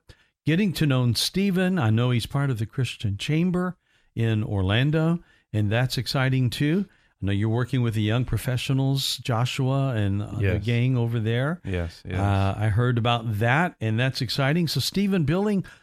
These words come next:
Speaker 1: Billings, welcome to my program.
Speaker 2: Oh, thank you, man. I truly appreciate it, and, uh, just having the opportunity to, to be here and, and,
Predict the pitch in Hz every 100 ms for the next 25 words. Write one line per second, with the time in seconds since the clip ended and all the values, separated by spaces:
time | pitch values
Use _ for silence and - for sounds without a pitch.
0 | _ 135 185 190 196 135 170 208 180 175
1 | 170 143 - 147 139 104 82 73 - -
2 | - 107 104 107 110 98 87 87 90 92
3 | 90 87 92 - 113 104 92 - 98 -
4 | 101 101 101 92 90 87 87 87 87 _
5 | _ _ _ - 113 127 120 113 107 107
6 | 110 104 - 117 120 120 123 101 90 87
7 | 87 - 95 101 101 104 101 104 92 87
8 | 82 - 90 85 85